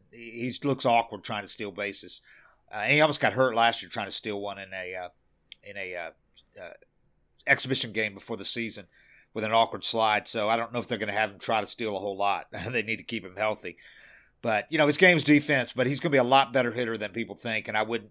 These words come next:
I, I would think he could end up being a two eighty, two ninety hitter at least and have a mid three hundred O B P.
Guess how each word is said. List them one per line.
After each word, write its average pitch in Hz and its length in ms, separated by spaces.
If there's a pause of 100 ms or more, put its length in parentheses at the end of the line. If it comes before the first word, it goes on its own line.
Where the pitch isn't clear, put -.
(100)
I, 117 220
I 120 120
would 139 220
think 135 200
he 123 100
could 110 180
end 120 260
up 110 160
being 113 300
a 104 140 (720)
two 170 160
eighty, 147 200
two 151 200
ninety 151 320
hitter 156 340
at 147 60
least 160 460
and 123 480
have 139 220
a 127 60
mid 135 240
three 143 200
hundred 147 240
O 143 120
B 143 160
P. 165 340